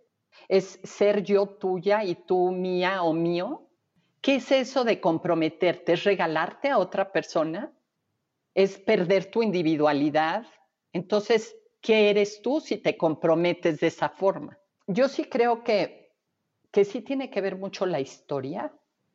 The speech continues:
el miedo a lo que hemos visto, que no... Mira, ningún humano, yo creo, quiere sentirse atrapado. Y yo hablo y hablo y hablo con parejas que se sienten atrapadas incluso antes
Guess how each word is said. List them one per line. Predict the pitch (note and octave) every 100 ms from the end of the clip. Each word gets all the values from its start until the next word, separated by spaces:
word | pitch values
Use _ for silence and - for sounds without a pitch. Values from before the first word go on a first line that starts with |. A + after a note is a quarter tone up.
| _ _ _
el | E3 D#3
miedo | D#3+ F3+ F3+ F3+ E3+ F#3+ G3 - _ _
a | C#3+ C#3+ C#3 -
lo | E3 E3+
que | E3+ F3
hemos | F3 F3+ -
visto, | D#3+ D#3+ - A3+ B3
que | E3+
no... | E3 D#3+ D#3+ - - - - - -
Mira, | A3 A3+ A#3 A3+ F3
ningún | A#3 B3 A3+ C4+
humano, | C#4+ A#3+ G#3 G3 C4 G#4+
yo | G3+ G3+
creo, | F3+ F#3 F3+
quiere | - G3
sentirse | G3 F3 D#3 E3+ -
atrapado. | E3+ - C#3 - A#2+ A2+ _ _ _ _ -
Y | F3
yo | E3 G3 G3+ -
hablo | F#3 G3 G3 F#3 F3
y | D#3+
hablo | E3 D3+ D#3 -
y | D#3
hablo | D#3+ D3+ C#3+ C3+
con | - C3+
parejas | - D3+ E3 - D4+ - _ _ _
que | - G#3+
se | G#3
sienten | G3+ A3+ A3 B3+ A#3+
atrapadas | F#3 F#3 F3 F#3 F#3 G#3 G3
incluso | F3+ - G3+ G3+ G3
antes | E3 D#3 D#3 C3+ -